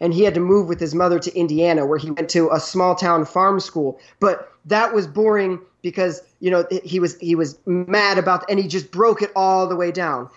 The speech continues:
And then you go into the movie, and Tom Cruise is a hitman who gets in the back of a taxi, drives around the town, kills a couple of people, gets in a fight with Jamie Foxx. Jamie Foxx wins, movie's over.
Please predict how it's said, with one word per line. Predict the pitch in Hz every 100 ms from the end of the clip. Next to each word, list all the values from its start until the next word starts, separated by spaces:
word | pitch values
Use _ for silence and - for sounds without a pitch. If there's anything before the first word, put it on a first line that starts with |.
| _
And | 180
then | 196 180
you | 196
go | 180 202 190 170 - _ _ _ _
into | 277 277 240 240 233 214 -
the | 175
movie, | 185 277 196 165 156 151 _ _ -
and | 208 196 185 170 -
Tom | - 190 190
Cruise | 208 208
is | 175 160
a |
hitman | 175 226 202 196
who | 170
gets | 175
in | 175
the | 165
back | 180
of | 160
a |
taxi, | 165 180 180 196 190
drives | 185 170 180 165
around | 175
the | 170
town, | 175 180 180
kills | - 180
a |
couple | 160 170 170
of |
people, | 180 170 180 185 165
gets | 180 175
in | 165
a |
fight | 160 180
with | 160
Jamie | 165 170
Foxx. | 156 175 180
Jamie | 180 175
Foxx | 160 170 160
wins, | 156 180 156
movie's | 170 160
over. | 160 131 120